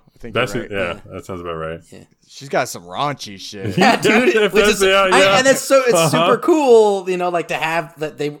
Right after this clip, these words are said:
Speaker 3: that these people who were
Speaker 2: This,
Speaker 3: not
Speaker 2: yeah.
Speaker 3: able to speak their mind were able to in this format. But
Speaker 1: That's, that's something I'd actually like to get into for a month at some point here is, is, uh, 'cause stuff like that has existed for a long time. Novelty song like that.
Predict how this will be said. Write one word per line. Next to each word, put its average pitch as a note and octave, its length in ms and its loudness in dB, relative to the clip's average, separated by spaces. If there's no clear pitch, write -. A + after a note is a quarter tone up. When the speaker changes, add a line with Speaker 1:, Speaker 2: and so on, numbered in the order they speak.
Speaker 3:
that D3 260 -6
these C#3+ 180 -12
people C#3 420 -8
who C3 340 -12
were C3 100 -6
Speaker 2:
This, C3 180 -4
Speaker 3:
not C3 260 -10
Speaker 2:
yeah. D3 60 -2
Speaker 3:
able C3+ 140 -10
to A#2+ 60 -20
speak C#3 240 -12
their C3+ 120 -8
mind C#3+ 300 -8
were A#2+ 80 -12
able B2 300 -12
to A2 160 -14
in G#2 60 -14
this G#2+ 140 6
format. G#2+ 480 2
But - 100 -14
Speaker 1:
That's, F#3 220 -8
that's G#3+ 240 -6
something D3+ 280 -6
I'd C3 120 0
actually B2+ 360 -4
like A2 240 -6
to F#2 320 -10
get A2+ 160 -10
into G#2+ 360 -12
for G2 200 -16
a F#2 40 -14
month F#2+ 300 -14
at - 100 -20
some F#2 180 -20
point F#2 280 -20
here F#2 200 -18
is, F2+ 200 -20
is, F#2 300 -20
uh, E2 340 -20
'cause B2+ 140 -14
stuff G#3+ 200 -2
like G3+ 140 -2
that D#3 160 -2
has B2 120 -8
existed B2 400 -6
for A#2 120 -6
a G2+ 80 -8
long G#2 260 -8
time. G2+ 320 -10
Novelty A2 480 -10
song A#2 340 -10
like A2+ 180 -12
that. B2 360 -6